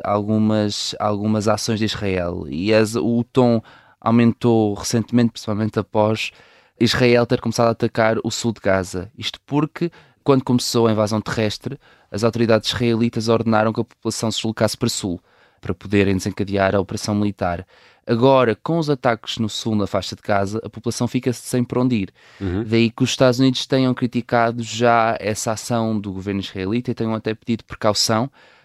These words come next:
Speaker 1: para ter em consideração a vida dos civis.
Speaker 2: Mas, Zé Carlos, quando tu dizes que, eh, esse apoio tem diminuído, há países que já, eh, mudaram a sua, a sua forma de, de apoiar ou, ou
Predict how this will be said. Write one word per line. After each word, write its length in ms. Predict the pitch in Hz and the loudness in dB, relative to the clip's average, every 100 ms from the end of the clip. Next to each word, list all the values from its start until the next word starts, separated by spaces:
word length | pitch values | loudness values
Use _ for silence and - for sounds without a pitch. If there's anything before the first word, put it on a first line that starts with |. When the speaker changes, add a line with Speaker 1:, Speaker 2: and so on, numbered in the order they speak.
| - | -8
Speaker 1:
para 100 | 110 | -4
ter 120 | - | 0
em 80 | 113 | 2
consideração 480 | 110 107 107 - 110 | 0 -2 -2 0 -2
a 20 | |
vida 200 | 107 110 | 0 0
dos 80 | 104 | 0
civis. 500 | - 107 92 - - _ _ | -4 -2 -4 -6 -12 _ _
Speaker 2:
Mas, 120 | 107 107 | -8 -6
Zé 80 | |
Carlos, 180 | 113 95 | -4 -6
quando 200 | - 127 | 0 0
tu 120 | 120 120 | 0 -2
dizes 280 | 135 - | -4 -6
que, 160 | - 120 104 | -6 -4 -4
eh, 260 | 107 101 104 | -4 -4 -2
esse 180 | 95 110 | -2 -4
apoio 220 | - 123 | 0 0
tem 200 | - 107 | 2 2
diminuído, 840 | 107 104 104 92 95 107 95 98 - _ | 4 4 4 4 4 2 0 -6 -10 _
há 140 | - 107 | -4 -4
países 720 | - 104 107 117 101 - - - | 0 2 4 2 0 -4 -8 -6
que 140 | 104 | -4
já, 800 | 92 82 90 104 113 107 92 85 85 | -2 -4 -4 0 4 4 2 -4 -6
eh, 120 | 82 - - - - | -6 -8 -20 -20 -6
mudaram 640 | 98 107 98 107 107 107 101 | 2 4 6 4 4 4 2
a 60 | |
sua, 560 | - - 98 92 87 90 | 0 -4 -2 0 -2 -4
a 80 | 95 | -10
sua 220 | - 101 | -6 -6
forma 540 | 87 - 104 98 95 90 | -6 -2 -2 0 0 -2
de, 420 | 85 90 87 85 80 85 | -4 -6 -4 -6 -8 -6
de 80 | 90 | -4
apoiar 520 | - 95 95 123 139 | -2 -2 2 2 2
ou, 80 | 113 120 127 | 2 0 4
ou 220 | 113 | 2